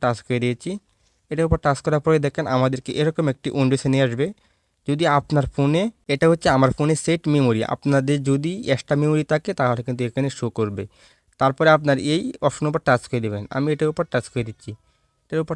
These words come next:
টাচ করার পরে এই ডিলিট অপশন উপর টাচ করলে দেখবেন আমাদের এখান থেকে কিন্তু ডিলিট হয়ে গেছে,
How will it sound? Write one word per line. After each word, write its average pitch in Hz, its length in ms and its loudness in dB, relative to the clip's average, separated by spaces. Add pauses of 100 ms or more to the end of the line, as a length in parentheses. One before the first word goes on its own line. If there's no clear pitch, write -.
টাচ 135 220 2
করার 156 240 0
পরে 170 160 -2 (380)
এই 127 160 -4
ডিলিট 143 280 0
অপশন 160 200 -4
উপর 160 180 -2
টাচ 135 200 2
করলে 151 140 0 (100)
দেখবেন 147 300 -2
আমাদের 127 280 0
এখান 139 180 -2
থেকে 143 140 -6
কিন্তু 156 200 -8
ডিলিট 139 340 -2
হয়ে 120 200 0
গেছে, 110 220 -10